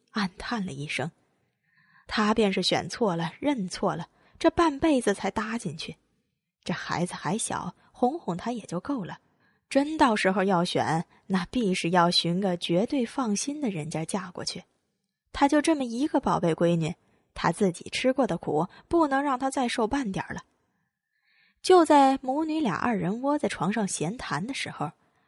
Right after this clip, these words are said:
长安城却渐有一股流言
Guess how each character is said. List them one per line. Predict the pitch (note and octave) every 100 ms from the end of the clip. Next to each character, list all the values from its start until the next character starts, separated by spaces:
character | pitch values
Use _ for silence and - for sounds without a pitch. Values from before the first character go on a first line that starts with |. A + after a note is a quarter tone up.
| _
长 | - D#3 E3
安 | F3+ F#3
城 | - D#3+ F3 G3
却 | - A#3+
渐 | - D4+ B3+ F#3
有 | E3+
一 | B3
股 | G#3+ C#3+
流 | C3 F3
言 | A3+ D#3+ G#3